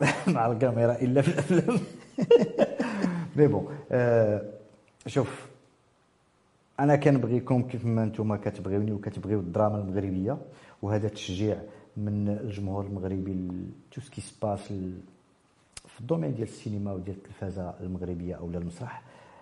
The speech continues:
أه، انا ممثل اللي كيحترم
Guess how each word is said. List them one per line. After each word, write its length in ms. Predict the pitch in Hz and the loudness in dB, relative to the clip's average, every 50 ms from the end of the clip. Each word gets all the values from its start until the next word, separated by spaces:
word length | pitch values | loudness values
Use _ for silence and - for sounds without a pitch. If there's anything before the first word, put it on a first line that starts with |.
| - - - | -18 -8 -4
أه، 960 | 107 104 104 101 101 101 101 98 98 98 95 95 92 92 92 90 87 85 - - 71 69 67 69 67 - - - - - _ _ _ _ _ _ _ _ _ - 117 113 - - - - - - - - _ - _ _ _ _ _ _ _ _ _ _ _ _ _ _ _ _ _ _ _ _ _ - 139 | -2 -2 0 0 0 -2 -2 -2 -4 -4 -4 -6 -6 -6 -6 -8 -10 -10 -12 -14 -16 -18 -18 -18 -20 -20 -20 -20 -20 -20 _ _ _ _ _ _ _ _ _ -20 -18 -18 -16 -18 -18 -20 -20 -20 -20 -20 _ -20 _ _ _ _ _ _ _ _ _ _ _ _ _ _ _ _ _ _ _ _ _ -4 0
انا 380 | 143 143 151 147 143 - - - - - - _ _ _ _ _ _ _ _ _ _ _ _ _ _ _ - - | 2 4 4 2 0 -2 -8 -14 -16 -20 -20 _ _ _ _ _ _ _ _ _ _ _ _ _ _ _ -8 -4
ممثل 360 | 117 123 120 120 107 120 - | -2 -2 -2 -2 -4 -4 -4
اللي 140 | 120 110 107 | -2 -2 -2
كيحترم 580 | - 113 98 - - - - 92 90 85 85 | -4 -4 -6 -6 -8 -10 -8 -6 -6 -6 -6